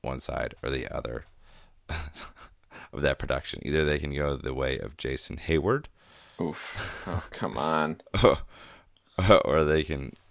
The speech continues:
Speaker 1: go the way of Adam Jones.
Speaker 2: I'll take that. That's fair.
Speaker 1: I don't know why I picked those two players,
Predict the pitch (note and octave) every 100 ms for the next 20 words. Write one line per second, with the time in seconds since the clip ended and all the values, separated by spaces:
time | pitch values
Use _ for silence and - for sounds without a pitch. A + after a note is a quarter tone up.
0 | D#2 - D2 C#2 C2+ C2+ C#2 C2+ - B1
1 | C2 B1+ C2 - _ _ _ - C#2+ C2+
2 | - - - - - - _ _ _ F#2+
3 | - - F3 - _ - F#2+ - E3+ A#2
4 | - - - _ - - E2+ D2+ D2 C#2
5 | C2+ A#1+ - - - - - - -